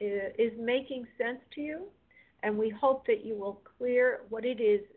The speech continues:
that you need to clear, uh, in the near future. Do you have anything else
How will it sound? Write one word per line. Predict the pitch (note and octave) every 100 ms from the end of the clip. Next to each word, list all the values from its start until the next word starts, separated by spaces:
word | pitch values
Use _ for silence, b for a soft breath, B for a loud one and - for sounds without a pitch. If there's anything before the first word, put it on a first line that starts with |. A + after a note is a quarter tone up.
| F3+
that | G3+ G3
you | F#3+
need | A#3 C#4+
to | A3
clear, | G#3 - F3+ F3 F3+ b b b -
uh, | F3+ -
in | G#3+ G#3+ G#3+ - G#3+
the |
near | G3 F#3+ F#3 -
future. | G#3 F#3+ - - - B B B -
Do |
you | A#3 G#3+
have | C4+ C4+
anything | C#4 C4 A#3+ A3+
else | A3+